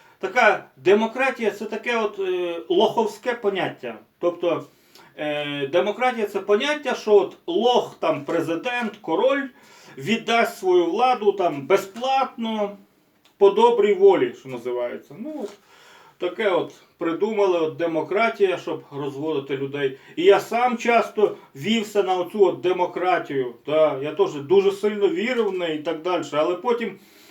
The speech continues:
коли я побачив тих в білих халатах тормозів, да, я поняв, що щось демократія тут, ну, ну, абсолютно не працює. От.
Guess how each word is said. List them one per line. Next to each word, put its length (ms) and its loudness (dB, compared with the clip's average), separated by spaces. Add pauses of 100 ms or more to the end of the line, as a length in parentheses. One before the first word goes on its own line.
коли 220 6
я 80 4
побачив 460 0
тих 220 4
в 40 -14
білих 280 4
халатах 600 -2 (320)
тормозів, 600 4
да, 160 -2
я 140 4
поняв, 400 -4
що 120 -14
щось 240 0
демократія 600 4
тут, 180 -12
ну, 440 -4
ну, 120 -4
абсолютно 480 0
не 100 -2
працює. 540 -4
От. 180 -10